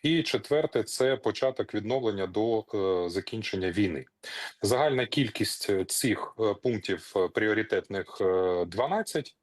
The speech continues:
але важливо, що, е, в цій програмі, е, уряду дуже є конкретні критерії оцінки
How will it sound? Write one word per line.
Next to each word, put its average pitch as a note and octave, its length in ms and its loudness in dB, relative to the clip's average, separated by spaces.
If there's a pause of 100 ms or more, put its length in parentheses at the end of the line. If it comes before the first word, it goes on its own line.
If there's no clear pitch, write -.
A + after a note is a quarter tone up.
(380)
але C#3+ 460 2
важливо, B2+ 520 0
що, A#2 600 0 (100)
е, A2+ 40 -4 (500)
в - 80 -20
цій B2+ 400 0
програмі, A2+ 540 2
е, G2 160 -2 (400)
уряду C#3+ 380 2
дуже C3 320 -2
є B2 160 0
конкретні A#2+ 480 -2
критерії C3 520 0
оцінки A2+ 680 0